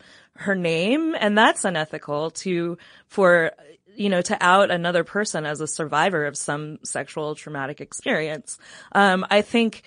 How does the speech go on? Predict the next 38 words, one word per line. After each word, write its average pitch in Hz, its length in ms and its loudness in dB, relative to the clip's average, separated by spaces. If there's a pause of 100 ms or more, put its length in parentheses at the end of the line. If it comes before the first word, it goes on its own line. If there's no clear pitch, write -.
(260)
you 277 120 2
know, 196 220 6
I 196 140 6
understand 190 640 0
wanting 175 320 -2
to 170 140 -6
report 156 360 -4
out 147 200 -2
these 190 180 -4
stories 190 480 0
and 170 140 -6
wanting 151 320 -4
to, 151 380 -6 (300)
you 233 100 2
know, 180 100 4
putting 240 360 2
your 180 100 0
feelers 214 560 2
out 160 260 4
and 160 140 -6
being 156 220 -6
like, 143 180 -8
"Hey, 175 340 2
if 156 200 -4
you 185 100 -8
know 208 220 2
of 185 140 -2
anyone, 175 680 -2 (280)
tell 254 320 4
them 185 500 0 (280)
to 202 100 -2
come 247 340 4
to - 140 -6
me." 156 400 -8 (280)
But 196 340 4
to, 196 200 -6 (180)
you 214 160 0
know, 165 340 0